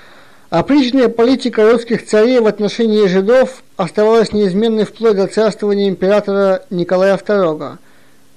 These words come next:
который, несмотря на сильнейший нажим, законодательно не отменил черты оседлости и не открыл законного входа жидам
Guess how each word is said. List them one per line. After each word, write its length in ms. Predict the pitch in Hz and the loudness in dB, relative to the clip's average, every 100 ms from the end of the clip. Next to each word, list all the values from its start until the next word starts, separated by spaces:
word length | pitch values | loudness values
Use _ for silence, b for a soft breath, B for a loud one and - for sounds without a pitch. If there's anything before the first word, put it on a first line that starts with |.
| - | -6
который, 380 | 190 180 240 220 | -2 2 2 2
несмотря 420 | 208 220 208 220 | 0 -2 0 0
на 80 | 214 | 0
сильнейший 480 | - 208 214 208 202 | -2 0 0 0 -2
нажим, 460 | 196 180 233 233 | 0 0 0 0
законодательно 800 | 233 165 196 196 196 208 214 208 | -4 -6 -4 -2 -2 -2 -4 -2
не 160 | 202 202 | 0 0
отменил 460 | 202 196 196 208 | -2 -4 -2 -2
черты 340 | 202 196 185 196 | -2 -4 -2 -2
оседлости 840 | 202 - 190 165 - - - - - - B B B B B - | -2 -2 -6 -6 -12 -18 -20 -20 -20 -20 B B B B B -6
и 160 | 220 | -2
не 180 | 220 220 | 2 2
открыл 720 | 214 196 - 202 247 233 214 - - - - - - - - - - - - - - - | 0 -2 0 2 4 2 -2 -8 -20 -20 -20 -20 -20 -20 -20 -20 -20 -20 -20 -20 -20 -10
законного 540 | 165 175 208 196 190 | -6 -2 0 0 0
входа 320 | - 208 185 | 0 -4 -2
жидам 420 | 160 170 202 208 | -4 -2 0 0